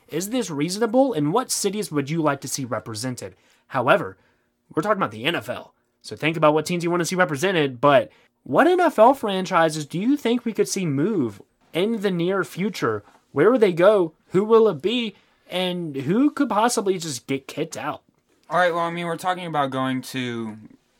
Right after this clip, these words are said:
Speaker 2: in my opinion, going to different countries. I mean, you can go to a different state, but, I mean, we're already talking about London, and we talked about on our former podcast that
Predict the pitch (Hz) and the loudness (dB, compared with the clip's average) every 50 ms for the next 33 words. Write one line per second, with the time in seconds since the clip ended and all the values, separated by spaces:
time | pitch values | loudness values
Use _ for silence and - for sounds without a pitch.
0 | _ _ - 127 123 127 127 143 139 127 127 120 117 113 113 113 113 113 113 107 | _ _ -10 -8 -4 -2 -2 -2 -2 -4 -6 -8 -6 -6 -6 -8 -8 -8 -8 -8
1 | 104 117 - 117 107 104 117 110 110 110 - 113 107 104 104 110 110 113 117 120 | -8 -10 -10 -12 -12 -12 -12 -12 -12 -12 -12 -12 -12 -12 -12 -10 -8 -6 -6 -6
2 | 113 143 143 143 147 143 139 135 135 - 143 131 120 117 117 113 120 107 - - | -6 -6 -4 -4 -4 -4 -4 -6 -6 -6 -8 -10 -10 -10 -12 -12 -12 -14 -14 -12
3 | - 110 107 107 - _ _ _ _ _ _ _ _ _ 120 117 135 135 131 110 | -12 -12 -10 -12 -14 _ _ _ _ _ _ _ _ _ -10 -6 -4 -2 -2 -2
4 | 127 131 135 135 139 143 139 156 180 175 170 - - 156 139 135 139 135 123 123 | 0 0 0 0 0 0 0 0 0 -2 -4 -6 -6 -6 -6 -4 -6 -6 -4 -4
5 | 120 113 101 117 113 113 107 113 110 110 107 - - 107 110 110 113 113 110 110 | -4 -4 -6 -6 -8 -8 -8 -8 -8 -10 -10 -10 -10 -10 -10 -8 -8 -10 -10 -12
6 | - - 127 123 117 117 120 117 113 113 110 107 107 104 95 - _ _ _ _ | -10 -8 -6 -6 -6 -6 -6 -6 -6 -6 -6 -6 -8 -10 -12 -16 _ _ _ _
7 | - 165 196 214 208 190 165 - 143 147 156 151 - 135 117 113 131 143 - - | -6 -4 -2 -2 -2 -4 -2 -2 0 0 0 -2 -4 -6 -6 -6 -8 -10 -14 -20
8 | _ _ _ - _ _ _ _ _ - 120 117 143 151 147 147 147 139 - | _ _ _ -20 _ _ _ _ _ -16 -10 -4 -2 0 2 2 2 0 -2